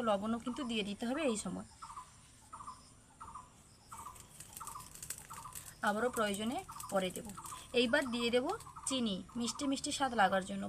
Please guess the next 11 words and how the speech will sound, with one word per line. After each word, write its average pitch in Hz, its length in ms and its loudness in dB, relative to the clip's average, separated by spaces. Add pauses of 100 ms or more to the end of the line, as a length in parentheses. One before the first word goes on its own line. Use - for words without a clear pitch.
বাসন্তী 269 380 0
পোলাও 277 280 4 (100)
মানে 240 160 4 (140)
হালকা 214 360 0
একটু 269 120 -6 (100)
মিষ্টি 214 320 -4
না 214 60 6 (100)
লাগলে 226 220 4 (560)
ভালোই 220 260 4
লাগবে 180 320 6
না, 196 100 -8